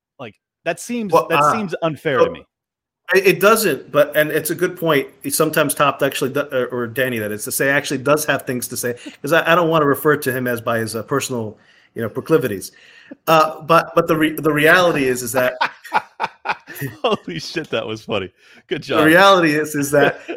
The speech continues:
Speaker 1: <laughs>
Speaker 2: is that dissent, you know, th-, this question about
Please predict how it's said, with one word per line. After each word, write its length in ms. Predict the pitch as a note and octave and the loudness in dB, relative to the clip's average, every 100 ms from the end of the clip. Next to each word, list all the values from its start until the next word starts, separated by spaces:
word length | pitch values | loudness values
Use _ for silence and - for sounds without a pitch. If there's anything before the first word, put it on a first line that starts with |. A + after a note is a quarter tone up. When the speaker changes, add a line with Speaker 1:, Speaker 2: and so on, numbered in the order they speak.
| - - E4 | -12 -12 -10
Speaker 1:
<laughs> 840 | D#3+ - - _ _ _ _ _ - | -10 -10 -14 _ _ _ _ _ 0
Speaker 2:
is 180 | E3 D#3+ | 0 4
that 180 | E3 | 2
dissent, 460 | D#3 D3+ G3 G3+ - | 2 -2 0 0 -2
you 80 | D#3+ | -2
know, 100 | D3+ | 0
th-, 180 | D#3 E3+ | -2 -4
this 160 | E3 E3 | -4 0
question 360 | F#3 F#3 F3+ | 0 2 0
about 500 | C#3 B2+ B2 - - | 0 2 0 -2 -14